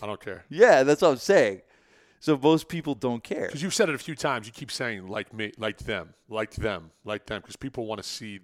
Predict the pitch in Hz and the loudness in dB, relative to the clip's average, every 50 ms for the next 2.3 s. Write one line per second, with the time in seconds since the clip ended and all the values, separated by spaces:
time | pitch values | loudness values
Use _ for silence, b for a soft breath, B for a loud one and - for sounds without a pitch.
0 | 90 _ _ _ _ _ _ _ _ 120 117 - - 113 110 104 127 135 127 117 | _ _ _ _ _ _ _ _ _ -16 -12 -10 -10 -10 -8 -6 -4 -2 -2 -2
1 | 117 123 117 107 117 107 98 95 - - 151 117 92 85 82 92 98 113 - _ | -2 -4 -6 -10 -10 -12 -12 -12 -8 -6 -4 -4 -4 -6 -6 -8 -8 -8 -8 _
2 | _ _ - 120 - | _ _ -16 -16 -16